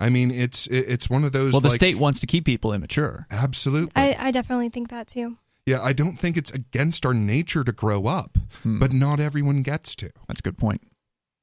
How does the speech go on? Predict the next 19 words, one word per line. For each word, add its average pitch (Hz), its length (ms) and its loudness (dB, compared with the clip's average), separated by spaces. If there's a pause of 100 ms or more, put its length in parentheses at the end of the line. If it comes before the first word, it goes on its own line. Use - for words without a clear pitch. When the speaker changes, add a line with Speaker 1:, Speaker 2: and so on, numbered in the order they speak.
(460)
Speaker 2:
Yeah, 120 100 6
the 127 100 4
state 185 200 4
wants 156 260 2
you 151 80 4
to 131 60 2
be 127 180 4
reliant 117 640 2
on 110 280 0
them. 120 420 2
They 113 160 2
want 117 320 2
you 120 160 2
to - 140 0
look - 360 0
to 143 100 4
them 110 300 2
for - 300 -4
everything. 123 840 0